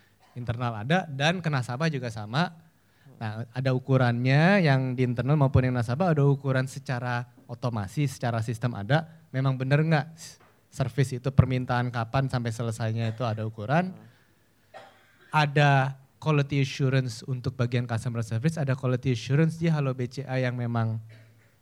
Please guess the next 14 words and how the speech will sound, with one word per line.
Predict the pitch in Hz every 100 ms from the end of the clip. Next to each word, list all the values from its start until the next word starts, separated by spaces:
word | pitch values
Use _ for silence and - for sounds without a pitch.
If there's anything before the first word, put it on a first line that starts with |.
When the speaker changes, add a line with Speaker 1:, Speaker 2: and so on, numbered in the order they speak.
| _ _ _
Speaker 1:
ngecekin, | 127 117 113 143 147
ngambil | 127 123
sampel, | 117 127 120 151 156
dan | 135 135 -
ada | 156 170
videonya. | 196 175 190 196 190 143
Kita | 147 190
di, | 165 143 143
di | 151
customer | 147 143 156 147
service | 160 160
kita | 165 202
ada | 170
video. | 165 165 156